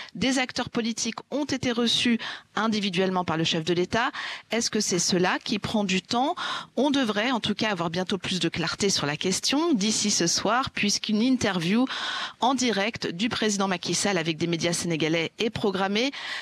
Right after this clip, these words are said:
Va-t-il annoncer la date de la présidentielle ta-,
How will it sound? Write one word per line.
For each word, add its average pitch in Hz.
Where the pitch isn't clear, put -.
Va-t-il 220
annoncer 196
la 143
date 233
de 185
la 170
présidentielle 175
ta-, 220